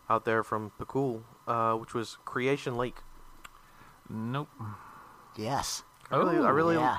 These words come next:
Speaker 1: I really loved it. It's just, uh, it kinda comes out of left field. I wasn't expecting it.
Speaker 3: Yeah. Ex-, yeah, I know what you mean. Yeah,
Speaker 1: Yeah,
Speaker 3: it's,
Speaker 1: it,
Speaker 3: it's just different. Yeah, it's
Speaker 1: it reminded me of,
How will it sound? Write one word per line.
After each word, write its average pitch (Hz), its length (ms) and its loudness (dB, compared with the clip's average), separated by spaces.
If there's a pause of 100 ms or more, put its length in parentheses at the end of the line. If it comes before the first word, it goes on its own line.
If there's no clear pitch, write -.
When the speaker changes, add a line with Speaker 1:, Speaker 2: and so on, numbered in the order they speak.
Speaker 1:
I 113 80 8
really 160 300 2
loved 143 340 6
it. 113 200 2
It's 120 180 -2
just, - 320 -4
uh, 120 400 6 (880)
it - 60 -18
kinda 190 160 4
comes 170 240 6
out 165 100 8
of 147 80 6
left 143 160 8
field. 131 300 -2
I 104 60 2
wasn't 139 240 4
expecting 120 440 0
it. 101 160 -4 (340)
Speaker 3:
Yeah. 160 400 12 (240)
Ex-, 139 240 -2
yeah, 170 220 12
I 139 60 12
know 165 100 8
what 165 120 6
you 175 60 2
mean. 131 260 2
Yeah, 131 120 2
Speaker 1:
Yeah, 151 80 4
Speaker 3:
it's, 127 120 0
Speaker 1:
it, - 100 -2
Speaker 3:
it's 156 180 0
just 151 220 0
different. 151 320 2
Yeah, 127 140 -2
it's 117 140 -6
Speaker 1:
it 175 200 4
reminded 170 640 10
me 175 260 0
of, 135 440 8